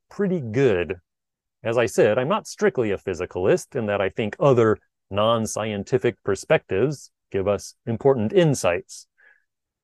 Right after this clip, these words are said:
But I think our physical knowledge of perception is already pretty good in terms of what it's tried to do.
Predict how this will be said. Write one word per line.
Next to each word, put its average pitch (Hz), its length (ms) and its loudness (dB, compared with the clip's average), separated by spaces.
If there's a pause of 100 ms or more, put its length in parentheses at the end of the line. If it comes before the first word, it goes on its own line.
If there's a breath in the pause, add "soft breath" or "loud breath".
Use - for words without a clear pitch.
But 151 120 4
I 175 60 8
think 226 220 4
our 175 380 8
physical 175 440 2
knowledge 123 520 0
of 113 200 -4
perception 156 600 -2
is 185 120 0
already 123 520 -4
pretty 135 320 4
good 117 520 4 (100)
in 101 160 -8
terms 104 300 -2
of 98 120 -2
what 98 160 0
it's - 180 -4
tried 110 400 4
to - 100 -2
do. 98 560 2